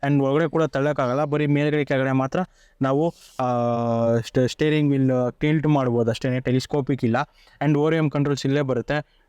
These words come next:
ಟ್ವೀಟರ್ಸು, ಫೋರ್ ಸ್ಪೀಕರ್ಸ್, ಫೋರ್ ಟ್ವೀಟರ್ಸ್, ಒನ್ ಸಬ್‌ವೂಫರ್, ಜೆ ಬಿ ಎಲ್ ಸಿಸ್ಟಮ್, ಅದಕ್ಕಿಂತ ಇನ್ನೇನು ಬೇಕು, ಒಳ್ಳೆ,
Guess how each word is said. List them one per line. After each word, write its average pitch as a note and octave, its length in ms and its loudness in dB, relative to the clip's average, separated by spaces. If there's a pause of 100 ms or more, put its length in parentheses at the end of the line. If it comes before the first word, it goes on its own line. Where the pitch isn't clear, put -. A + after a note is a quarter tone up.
ಟ್ವೀಟರ್ಸು, E3 520 0
ಫೋರ್ D3+ 240 -2
ಸ್ಪೀಕರ್ಸ್, D#3 440 -2
ಫೋರ್ D3+ 260 -2
ಟ್ವೀಟರ್ಸ್, D3+ 420 0
ಒನ್ C#3 220 2
ಸಬ್‌ವೂಫರ್, C#3 460 -2
ಜೆ B2+ 200 -2
ಬಿ D3+ 120 0
ಎಲ್ C#3+ 100 0
ಸಿಸ್ಟಮ್, C#3 340 0
ಅದಕ್ಕಿಂತ C3 440 0
ಇನ್ನೇನು B2+ 320 2
ಬೇಕು, A#2+ 240 -2
ಒಳ್ಳೆ, B2 640 0